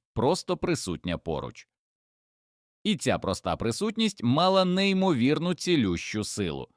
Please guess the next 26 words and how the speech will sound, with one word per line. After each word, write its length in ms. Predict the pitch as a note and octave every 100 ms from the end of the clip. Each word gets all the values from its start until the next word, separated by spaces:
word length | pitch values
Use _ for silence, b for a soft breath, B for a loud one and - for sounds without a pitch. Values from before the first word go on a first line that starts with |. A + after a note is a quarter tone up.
| _ _ -
Сучасні 640 | C#3+ C3 A#2 E2+ - E2
емпати 420 | D#2+ B2+ D3 D3+
можуть 360 | C3+ D#3 E3+ D#3+
відродити 640 | F3+ F#3 F#3 D3+ G#3+ G#3
цю 180 | - G3
стародавню 680 | - F3 E3+ A2 G#2 A2+ C#3
мудрість. 560 | D#3 A#2+ D2+ B1+ - _ _
Замість 600 | G2 G2+ B2+ G#2+ F#2+ -
спроб 540 | - - - C3+ G2 D#2
виправити 640 | C3 F3 G2 E2 D#2+ E2
чужий 440 | - A2+ F#2+ G#2 D#2
біль, 280 | D3+ F#3 - _ _ F2+
вони 320 | A#2 F3+ A3+
можуть 340 | A3 F#3+ G3
навчитися 680 | E3 C#3 F#3 G3 F#3+ - D#3+
просто 680 | - A2+ C#3+ - - D#3+ - -
бути 420 | F2+ B2 A2+ G#2
поруч, 540 | - F#2+ D2+ C2+ - - _ _
присутні, 760 | A#2+ G#2 - C#3+ G#3 G3 F#3 G3 _
стійкі, 760 | - - F2+ D2+ G2 A2+ B2 _ _ _
приймаючі. 760 | A3 F#3 G2+ D2 C#2 - A1+ - _ _ _ _ _ _ _ _ _ _ _
На 220 | A2+ C#3 B2+
цьому 320 | A#2+ F2 E2+
етапі 420 | F2 B2 F2+ D#2
розвитку 480 | E2+ G2 A#2 - C#3+
емпат 440 | D3 F3 F#3 -